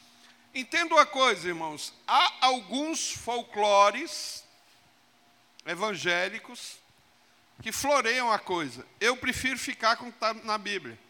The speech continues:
Alguns falam que essa escada era de fogo, que ela subia. Alguns falam que era de diamante. Outros falam que era de ouro. Eu não sei de que que era essa escada.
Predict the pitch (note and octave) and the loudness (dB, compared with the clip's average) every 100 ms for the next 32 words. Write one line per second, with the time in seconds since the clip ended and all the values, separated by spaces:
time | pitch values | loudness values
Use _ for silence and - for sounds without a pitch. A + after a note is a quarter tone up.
0 | _ - F3 F3+ B3 - G#3+ A#3 C4 - | _ -2 -2 0 -4 0 4 4 4 0
1 | G#3 G3+ A3 F#3 - G3 G#3 G#3+ G#3 F#3 | 0 0 -2 -6 -2 -2 -2 -6 -8 -10
2 | - - F#3+ G3+ D3 B2+ C#3 D3+ - D3 | -8 -2 0 0 -2 -12 -10 -10 -12 -14
3 | A#2+ C#3+ E3 C#3 A2 - - - - D3+ | -14 -14 -10 -10 -10 -16 -20 -10 -4 -4
4 | F#3 G3+ - F#3+ G#3 G3 G3 F#3+ E3 E3 | -4 -4 2 2 2 0 -2 -4 -6 -6
5 | D3 E3 C#3+ C#3+ E3+ C#3+ - - G#2+ - | 0 0 0 -6 -6 -8 -10 -12 -12 -16
6 | - - - G3+ A3 - F#3+ G#3 G#3 G3+ | -20 -14 -2 0 0 -2 0 0 0 -2
7 | G3+ F#3 D#3+ E3+ F#3 F3+ C#3+ A#2+ - - | -2 -4 -4 0 2 2 -2 -8 -14 -20
8 | - G#3 A#3 D#4 F4+ - C#4 C#4 - B3 | -2 0 4 4 2 2 0 0 0 2
9 | A#3 A3 - A#3+ - F3+ D3 A2+ | 2 2 -2 -4 -4 -2 -2 -2